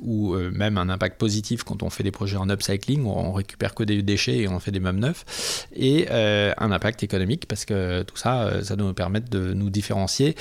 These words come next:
On est en train de, à notre modeste échelle et dans notre, euh,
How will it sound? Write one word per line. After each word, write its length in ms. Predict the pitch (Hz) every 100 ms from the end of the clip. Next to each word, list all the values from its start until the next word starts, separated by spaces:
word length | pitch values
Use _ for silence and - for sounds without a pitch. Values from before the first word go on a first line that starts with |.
| - - - - - - 190
On 140 | 123
est 20 |
en 100 | 92
train 200 | - 113
de, 320 | 113 90 - -
à 120 | 98
notre 220 | 98 95
modeste 380 | 107 101 98 -
échelle 400 | 101 - 107 104 - -
et 100 | 127
dans 140 | 113
notre, 320 | 104 98 -
euh, 320 | 98 92 92